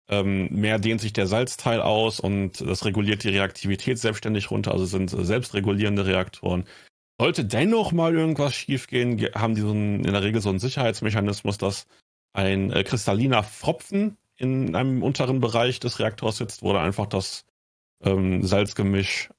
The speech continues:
ähm, abgelassen wird und dann einfach aushärten kann, ähm, und, äh, in der Regel abgebaut werden kann. Dann also das, bei irgendwelchen Unfällen kann in der Regel quasi nichts pass-, passieren. Selbst wenn das Ding irgendwie mit einer Sprengladung in die Luft sprengst, passiert da in der Regel nichts, außer dass das,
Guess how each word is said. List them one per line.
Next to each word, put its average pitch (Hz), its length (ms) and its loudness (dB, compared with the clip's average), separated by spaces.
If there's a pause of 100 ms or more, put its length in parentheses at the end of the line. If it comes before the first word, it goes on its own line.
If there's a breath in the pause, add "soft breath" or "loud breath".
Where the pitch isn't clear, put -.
(120)
ähm, 90 420 0
abgelassen 127 540 -2
wird 101 300 0
und 95 160 0
dann 90 100 0
einfach 90 280 -2
aushärten 123 480 2
kann, 92 340 -2 (580 soft breath)
ähm, 92 500 2 (340)
und, 92 840 0
äh, 92 200 2
in 90 80 0
der 92 120 0
Regel 90 160 0
abgebaut 87 480 0
werden 85 220 0
kann. 85 240 -4
Dann 85 160 0
also 90 140 0
das, - 340 -2 (100)
bei 101 120 0
irgendwelchen 107 360 2
Unfällen 110 380 0
kann 101 140 0
in 95 100 2
der 98 100 2
Regel 98 200 0
quasi 98 260 -2
nichts 101 140 -2
pass-, - 360 -6
passieren. 101 320 -2
Selbst 101 160 0
wenn 113 80 0
das 101 140 0
Ding 107 180 2
irgendwie 107 220 0
mit 104 280 -4 (220)
einer 95 80 -2
Sprengladung 107 460 2
in 101 60 2
die 98 60 2
Luft - 200 -2
sprengst, - 400 -4
passiert 92 300 -2
da 92 40 2
in 87 80 2
der 90 120 2
Regel 90 160 2
nichts, 92 140 -2
außer 90 200 0
dass 90 180 0
das, 90 240 -4